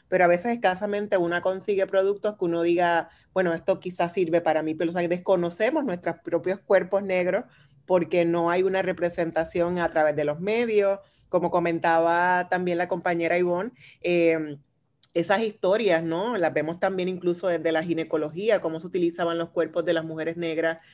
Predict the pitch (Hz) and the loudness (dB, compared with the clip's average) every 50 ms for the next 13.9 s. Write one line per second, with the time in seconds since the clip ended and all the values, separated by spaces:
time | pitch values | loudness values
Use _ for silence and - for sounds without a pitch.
0 | - - _ _ - 180 165 156 156 165 165 156 156 156 151 147 160 214 247 - | -20 -20 _ _ 0 2 4 4 4 4 2 2 4 4 4 2 2 0 -2 -8
1 | _ _ _ _ _ _ _ - 175 165 165 160 156 151 147 143 139 143 139 131 | _ _ _ _ _ _ _ -2 0 2 2 2 2 2 0 0 -2 -4 -6 -8
2 | - 147 139 - - _ - - 156 147 143 - _ _ - 160 143 - 180 165 | -10 -14 -14 -16 -18 _ -8 -6 -6 -6 -6 -10 _ _ -14 -14 -6 -2 -2 0
3 | 165 156 151 143 - 143 143 - - 170 165 170 202 208 196 185 180 170 147 135 | 0 0 -2 -2 -6 -8 -6 -4 -2 0 0 0 0 0 -2 -2 -2 -4 -4 -4
4 | 135 147 147 147 147 147 - 170 180 165 170 165 156 160 160 160 160 160 151 - | -4 -4 -2 -2 -2 -2 -4 -4 -4 -2 -2 -2 0 2 2 2 2 0 -2 -4
5 | - - - - - _ _ _ - 170 165 165 165 165 170 - 175 165 160 151 | -8 -14 -20 -20 -20 _ _ _ -2 -2 0 2 2 0 2 2 2 2 4 4
6 | 156 165 180 180 - 196 170 156 - 165 170 156 156 - 180 180 - 190 175 180 | 2 2 0 -2 -4 -6 -6 -6 -6 -6 -6 -6 -6 -8 -8 -6 -4 -4 -2 -2
7 | 185 185 160 185 175 170 170 165 165 170 165 170 170 170 175 180 190 190 170 160 | -4 -4 -2 -2 -2 -2 -4 -4 -4 -4 -4 -4 -4 -4 -6 -6 -4 -4 -4 -4
8 | 151 139 147 143 156 165 175 - _ _ _ _ _ _ - 185 180 175 170 160 | -4 -4 -4 -6 -6 -6 -8 -10 _ _ _ _ _ _ -2 0 2 4 4 2
9 | 160 156 147 147 135 - 180 180 - - 247 233 214 208 190 185 190 208 220 220 | 2 -2 -6 -8 -6 -6 -6 -6 -4 -4 -4 0 2 2 2 2 0 -2 -4 -2
10 | - 233 226 220 226 220 220 214 - 240 214 214 214 - 196 185 185 175 170 170 | -2 -2 -2 0 0 -2 -2 -4 -4 -4 -4 -2 -2 -2 -2 -2 -2 -2 -4 -4
11 | 170 175 160 165 175 185 196 202 202 208 214 214 214 208 208 208 214 202 208 208 | -4 -6 -4 -2 0 0 2 2 2 0 -2 -4 -4 -6 -6 -4 -6 -4 -2 -4
12 | 208 208 - 226 208 208 208 214 214 202 185 175 180 165 175 170 - 165 156 - | -4 -2 -2 -2 0 0 0 0 -2 -2 -2 -2 -2 0 0 0 -2 -4 -4 -2
13 | 165 160 165 170 185 202 202 - - _ - 196 190 185 185 190 190 | 0 0 2 2 0 0 -2 -4 -8 _ 0 0 2 2 0 -2 -6